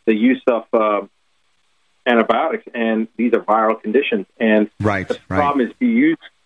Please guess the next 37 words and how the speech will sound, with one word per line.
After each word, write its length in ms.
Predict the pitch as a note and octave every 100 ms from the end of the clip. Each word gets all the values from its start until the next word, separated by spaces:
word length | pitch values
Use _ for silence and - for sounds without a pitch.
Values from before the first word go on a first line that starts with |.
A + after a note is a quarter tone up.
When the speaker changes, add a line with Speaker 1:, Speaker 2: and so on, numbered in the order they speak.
| _ _ _ _
Speaker 1:
if 120 | A3+
you 80 | B2+
use 100 | D#3
an 80 | C#3+
antibiotic 520 | B2 A#2 A#2 B2+ A#2 -
for 120 | B2
a 40 | G#2+
viral 360 | A2+ A#2+ A#2
condition, 500 | - A2+ C3+ - A2 A2 -
then 180 | A#2
not 200 | A#2 D3 -
only 360 | C#3 C3+ C3 -
are 140 | A#2
you, 260 | A2+ A#3 B2 _
then 160 | C#3+ D3
you're 120 | C3 -
seriously 320 | D#3 E3 - A2+
throwing 240 | - B2 A#2+
off 240 | G#2+ G#2+
the 60 | -
balance. 320 | A2 A2 G#2 _
You're 80 | _
throwing 260 | A#2+ A#2 A#2
off 160 | A2+
the 80 | A2
microbiome 640 | G#2+ G#2+ - A2+ A#2 A#2 A2+ _ _ _ _
because 260 | - B2 A#2
now 120 | C3
you've 140 | B2+ A#2
got 120 | A2
a 60 |
viral 360 | G2+ B2 D3 D#3
infection. 540 | C#3 - B2+ - B2
The 100 | A#2
bacteria 480 | A2 A2+ A2+ C3+ B2+
helps 300 | A2 G#2+ B2+ _
to, 220 | A#2 G#2+